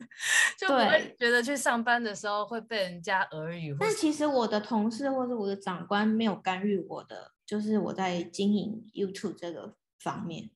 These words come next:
Speaker 2: 他们还是蛮赞-，赞成支持，就连我那时候要离职，大家都是祝福。
Speaker 1: 哦，那蛮好的。那你朋友，
Speaker 2: 对。
Speaker 1: 朋友家人有说什么吗？
Speaker 2: 朋友，嗯，朋友也没有说什么。我身边的朋友，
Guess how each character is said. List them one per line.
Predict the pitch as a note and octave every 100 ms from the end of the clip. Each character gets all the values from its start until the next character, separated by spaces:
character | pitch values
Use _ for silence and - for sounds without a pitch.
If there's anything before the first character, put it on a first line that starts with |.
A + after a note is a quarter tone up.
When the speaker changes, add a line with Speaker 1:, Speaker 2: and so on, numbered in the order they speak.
| _
Speaker 2:
他 | F4
们 | F#4
还 | C4+ A3
是 | B3+ C#4+
蛮 | G#3+ F#3+ G3+ - -
赞-， | B3 G3+ F3+ -
赞 | A3 G#3
成 | F3+ -
支 | - F3+ E3+
持， | - - - -
就 | D#4
连 | B3
我 | G3+
那 | G#3
时 | A#3+ G#3+
候 | A3+
要 | A3+
离 | G3+ F3 F3
职， | -
大 | - G3
家 | F#3 F3+
都 | F3+
是 | G3+ F3
祝 | - G3+ -
福。 | - -
Speaker 1:
哦， | A#3
那 | C#4+ D#4+
蛮 | F#3 G3+
好 | G#3 C#3
的。 | C3 - -
那 | F4
你 | G#3
朋 | F#3+ D#3+ F3+
友， | G#3+
Speaker 2:
对。 | G3 D3 C#3+
Speaker 1:
朋 | G#3+
友 | A3+ F3+
家 | F#3 F3+
人 | E3 C#3+ C#3+ D#3 _ _
有 | E3
说 | D#3+ F#3+
什 | F#3+ D3
么 |
吗？ | -
Speaker 2:
朋 | A#3+ B3 D#4 G4+
友， | F#4+ B3+ G3+ F3+ - - _
嗯， | G3+ F#3+ F#3 F3+ F3 E3+ E3 E3+ -
朋 | G#3 C4+
友 | C#4+
也 | G3
没 | D#3+ E3
有 | E3
说 | D#3+ E3+ E3+
什 | -
么。 | -
我 | F3+
身 | G#3 C#4+
边 | F4
的 | D4+
朋 | - F#3
友， | F3